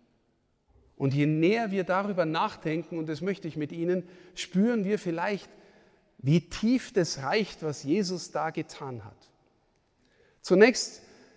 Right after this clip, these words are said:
das eine oder andere Beispiel aus dem weltlichen Bereich.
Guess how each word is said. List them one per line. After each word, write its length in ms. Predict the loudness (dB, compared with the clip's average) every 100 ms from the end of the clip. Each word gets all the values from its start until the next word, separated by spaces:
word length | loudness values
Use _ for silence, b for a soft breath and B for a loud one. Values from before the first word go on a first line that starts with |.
| B
das 160 | -6 0
eine 320 | 4 4 6
oder 180 | 4 4
andere 340 | 2 0 0
Beispiel 540 | 0 0 0 -2 -4 -4
aus 360 | -2 -2 0
dem 360 | 0 0 0 6
weltlichen 760 | 8 10 6 2 0 0 -6
Bereich. 680 | -4 -4 -6 -12 -18 -20 _